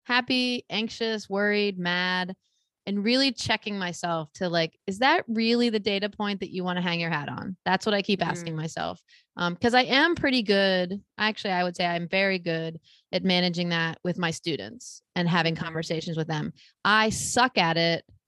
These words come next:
Speaker 1: with myself.
Speaker 2: Mm-hmm.
Speaker 1: And so I think twenty twenty-two is gonna be me asking myself when I have a reaction to those kinds of outcome measures, "What's that about for you?"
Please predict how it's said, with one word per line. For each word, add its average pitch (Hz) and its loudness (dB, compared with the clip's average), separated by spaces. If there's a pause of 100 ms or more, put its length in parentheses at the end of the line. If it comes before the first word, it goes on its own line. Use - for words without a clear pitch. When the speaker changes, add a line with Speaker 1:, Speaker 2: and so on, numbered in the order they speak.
(360)
Speaker 1:
with 175 -4
myself. 160 -2 (360)
Speaker 2:
Mm-hmm. 170 -14
Speaker 1:
And 185 -4
so 202 2
I 185 4
think 226 -2
twenty 196 -2
twenty-two 180 -4
is 175 2
gonna 175 -2
be 170 -4
me 175 0
asking 160 -2
myself 156 -2 (300)
when 170 0
I 160 0
have 160 0
a 156 2
reaction 156 -2
to - -8
those 151 -2
kinds 156 -4
of 151 -4
outcome 156 0 (360)
measures, 160 -2
"What's 240 -4
that - -8
about 240 2
for 185 -4
you?" 104 -4